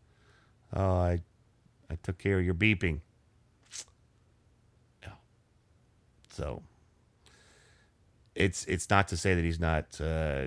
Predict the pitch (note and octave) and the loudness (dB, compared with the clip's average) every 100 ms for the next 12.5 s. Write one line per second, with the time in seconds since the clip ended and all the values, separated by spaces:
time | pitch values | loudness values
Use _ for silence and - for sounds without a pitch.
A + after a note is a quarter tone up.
0 | - F#2+ D2+ - - - C#2+ - - - | 0 0 0 -4 -4 -2 -2 -4 -12 -10
1 | - - - - - - - B2+ F#2+ A#2+ | -10 -12 -12 -14 -16 -8 -2 0 2 2
2 | D2 G#2 B2 C3+ F#2 D#2+ C#2+ - - - | 0 -2 0 0 0 -6 -10 -8 -4 -4
3 | F3+ - G3 G3+ G3 G3+ G3+ F#3+ - D3 | -4 2 4 4 2 0 -2 -2 0 2
4 | E3 F3+ - E3 E3+ - - A#2 F#2+ E2 | 4 4 2 -2 -2 -2 4 6 4 0
5 | - _ _ _ _ _ _ - E2 F2 | -6 _ _ _ _ _ _ -8 -2 0
6 | E2+ D#2 E2 E2 _ F#2+ F#2 F2 D#2+ - | 0 0 -2 -6 _ 0 2 2 0 -2
7 | F#2 A2+ B2 G#2 _ - - - - - | 0 0 -2 -6 _ -20 -20 -20 -20 -20
8 | _ _ - G#2+ E2+ D#2 D#2 - _ _ | _ _ -2 0 2 0 -2 -10 _ _
9 | - G#2 G2+ F#2+ F2+ F2 E2 E2 D#2+ D#2 | -6 -2 0 2 0 0 0 0 0 -2
10 | D2+ D#2+ D2+ - D2+ C#2+ C2+ D2+ C#2+ C#2+ | -2 -4 -4 -4 -4 -6 -6 -4 -4 -4
11 | C2 - _ _ - F#2+ G2+ F#2+ A2+ G#2 | -8 -14 _ _ -6 0 4 8 8 8
12 | G2+ F2+ E2 E2 D#2+ | 6 6 4 2 0